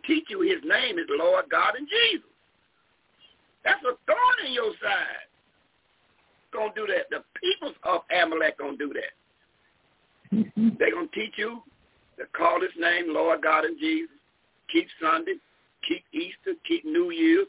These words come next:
Speaker 1: eat all the hog and get your mouth on. They gonna teach you these things. And the angel came from heaven and told you not to do that, but you do it anyway. You see? So you
Speaker 2: Mm-hmm.
Speaker 1: see what happened to you? It's Amalek guy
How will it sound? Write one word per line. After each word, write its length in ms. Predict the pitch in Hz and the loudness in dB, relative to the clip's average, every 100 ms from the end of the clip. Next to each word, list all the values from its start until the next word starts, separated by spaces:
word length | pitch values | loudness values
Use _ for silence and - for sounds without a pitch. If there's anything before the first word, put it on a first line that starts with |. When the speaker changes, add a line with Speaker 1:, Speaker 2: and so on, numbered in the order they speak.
| _ _ _ - | _ _ _ -10
Speaker 1:
eat 180 | 170 156 | -4 2
all 220 | 165 170 | 2 2
the 80 | 156 | 0
hog 320 | 160 165 156 | 0 0 0
and 100 | 156 | -4
get 140 | 160 | -4
your 80 | 156 | -2
mouth 260 | 156 156 - | -2 -2 -2
on. 280 | 156 180 311 _ _ _ _ _ _ _ _ _ _ _ _ - | -6 -6 -10 _ _ _ _ _ _ _ _ _ _ _ _ 0
They 100 | - | 0
gonna 160 | 277 330 | 0 0
teach 220 | 427 427 | 2 2
you 120 | 415 392 | -2 -2
these 220 | 339 226 | -2 -4
things. 340 | 208 202 - _ _ _ _ _ _ _ _ _ _ _ _ _ _ _ _ _ _ - | -4 -4 -4 _ _ _ _ _ _ _ _ _ _ _ _ _ _ _ _ _ _ -2
And 140 | 214 | 0
the 60 | 214 | 2
angel 360 | 220 294 247 - | 2 0 -2 -4
came 240 | 226 220 | -2 -2
from 140 | 208 190 | -2 -6
heaven 320 | 196 320 262 | -2 0 -2
and 100 | 208 - | -6 -4
told 220 | 247 220 | -2 -2
you 100 | 220 | -2
not 260 | 226 - - | 2 0 0
to 60 | 226 | -10
do 220 | 269 320 | -4 0
that, 260 | - 220 - _ _ - | 0 0 -4 _ _ 0
but 100 | 143 | 0
you 100 | 185 | 0
do 180 | 165 175 | -4 -2
it 80 | 180 | -2
anyway. 380 | 175 143 - - _ | -2 -8 -12 -20 _
You 100 | - 208 | -16 -10
see? 160 | 240 370 _ _ _ _ _ - | -8 -10 _ _ _ _ _ -2
So 80 | 233 | 2
you 120 | 226 | 2
Speaker 2:
Mm-hmm. 80 | 254 | 2
Speaker 1:
see 60 | 220 | 0
what 120 | 214 | 0
happened 320 | 226 233 240 | 0 -2 -8
to 60 | 254 | -10
you? 260 | 233 285 330 _ _ - | -8 -8 -12 _ _ -8
It's 140 | 269 - - | -8 -6 -2
Amalek 520 | 415 403 269 185 - | 0 2 0 0 -2
guy 160 | 156 | -4